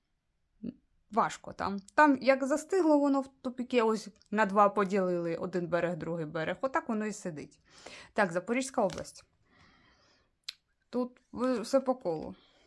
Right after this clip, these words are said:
Ворог, е, дуже націлений на неї, накопичує там сили. І рух. Запорізька область, так, ду-, буде важко і, можливо, окупація. Донецька область, подивимось, що тут.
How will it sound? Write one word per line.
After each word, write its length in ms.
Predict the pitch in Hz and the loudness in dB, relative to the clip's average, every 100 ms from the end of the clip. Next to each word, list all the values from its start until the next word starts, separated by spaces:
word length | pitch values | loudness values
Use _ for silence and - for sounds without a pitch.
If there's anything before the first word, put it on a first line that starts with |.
| _ _ - _ _ _ - | _ _ -20 _ _ _ -10
Ворог, 680 | 202 214 208 220 226 - - | -4 0 2 0 -2 -6 -4
е, 300 | 214 208 202 | 0 0 0
дуже 280 | 185 226 208 | -2 -2 0
націлений 580 | 202 202 202 185 185 180 | -2 -2 -2 -2 0 -2
на 140 | 175 | -2
неї, 380 | 175 165 160 185 | -2 -4 -6 -6
накопичує 720 | 190 190 202 226 196 - 185 | -6 -4 -4 -2 -2 -2 -4
там 380 | 175 170 165 - - _ | -4 -4 -4 -8 -16 _
сили. 440 | - 202 165 - - _ - - - - - - - - _ _ _ - | -14 -8 -6 -6 -12 _ -20 -20 -20 -20 -20 -20 -20 -20 _ _ _ -4
І 140 | 233 | 0
рух. 400 | 240 175 - - _ _ - _ _ - - _ _ _ _ _ - - - | 0 0 -6 -20 _ _ -20 _ _ -20 -20 _ _ _ _ _ -20 -14 -4
Запорізька 540 | 196 208 320 349 - | 0 4 4 2 0
область, 300 | 220 214 196 | -2 -2 -4
так, 200 | - 160 | -8 -6
ду-, 120 | 190 | -4
буде 320 | 226 220 233 208 | -2 0 0 4
важко 420 | 247 277 - 185 | 4 2 0 -4
і, 100 | 180 | -4
можливо, 340 | 190 202 208 | -4 -2 -2
окупація. 640 | 180 - - - - - - | -2 -4 -14 -14 -14 -20 -8
Донецька 520 | 196 226 254 247 - | 0 4 4 2 2
область, 400 | 185 165 160 165 | 2 2 -4 -6
подивимось, 420 | - 175 170 170 - | -8 -4 -4 -6 -8
що 140 | 196 | -10
тут. 260 | - - | -10 -18